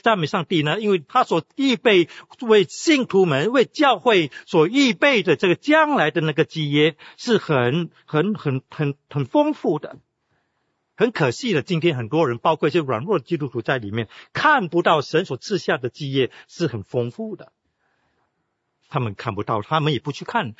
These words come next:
他们却看这世界上的基业。所以保罗不断赞美他，保罗说，因为他也从他们的，从这些人的身上，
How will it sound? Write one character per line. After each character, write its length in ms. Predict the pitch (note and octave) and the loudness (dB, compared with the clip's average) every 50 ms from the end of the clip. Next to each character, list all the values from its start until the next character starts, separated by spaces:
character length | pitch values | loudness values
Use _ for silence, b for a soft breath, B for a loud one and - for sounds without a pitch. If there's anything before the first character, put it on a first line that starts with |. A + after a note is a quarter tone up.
| B B B | B B B
他 100 | - D#3+ | -4 -4
们 80 | B2+ A#2 | -4 -2
却 160 | - D#3 B2 | -2 -2 -2
看 180 | - D3+ B2 | 0 -2 -4
这 140 | G#2 - A#2+ | -4 -4 -6
世 160 | - - - | -6 -6 -8
界 160 | B2 - B2+ A#2 | -8 -6 -6 -4
上 300 | - - C#3+ A2 F2+ E2 | -4 -4 -6 -8 -8 -12
的 80 | - | -16
基 260 | - _ - F#2+ F#2 | -18 _ -18 -16 -12
业。 240 | F#2 A2+ C#3 C#3+ - _ _ _ _ _ _ _ _ _ _ _ _ _ _ _ _ _ _ _ _ _ _ - | -10 -10 -10 -10 -12 _ _ _ _ _ _ _ _ _ _ _ _ _ _ _ _ _ _ _ _ _ _ -2
所 80 | E3 D#3+ | -2 0
以 40 | |
保 180 | - - D#3 D3 | 2 4 4 4
罗 140 | C3+ D3 D#3 | 4 4 2
不 120 | - F3 | 2 2
断 180 | E3 E3 D3+ C3 | 2 2 0 2
赞 220 | - G3 D#3+ C#3+ | 2 2 2 2
美 220 | B2 A#2 A#2 B2+ B2+ | 2 0 0 0 -2
他， 180 | - C#3 C#3+ | -2 -2 -2
保 160 | - - B2+ | 0 0 2
罗 100 | B2 B2 | 2 2
说， 240 | B2+ - E3+ D#3+ D#3 B B B B B | 2 2 2 2 2 B B B B B
因 140 | G3+ G3 | 0 2
为 80 | F#3 D#3+ | 2 2
他 160 | - E3+ F3 | 2 2 2
也 100 | E3 C3+ | 2 0
从 280 | A#2+ - D3+ D#3 G3 G3 - | -2 -2 -4 -4 -4 -4 -4
他 300 | - - B3+ C4+ C#4 C4+ | -2 2 2 4 4 2
们 160 | G3+ E3 D3 | 2 0 0
的， 80 | B2+ A#2+ - - - B B B | 0 -2 -2 -6 -20 B B B
从 160 | - E3+ F#3+ | -4 -2 0
这 80 | A3+ A3 | 0 0
些 240 | - - C4+ C#4 | 0 2 2 2
人 280 | C4+ G#3 C#3+ C3 D3+ F3 | 2 2 2 2 2 2
的 80 | D3 - | 2 -2
身 200 | - - C3+ B2+ | -2 -2 -4 -2
上， 240 | - F3 C3 G#2+ | -2 -4 -4 -4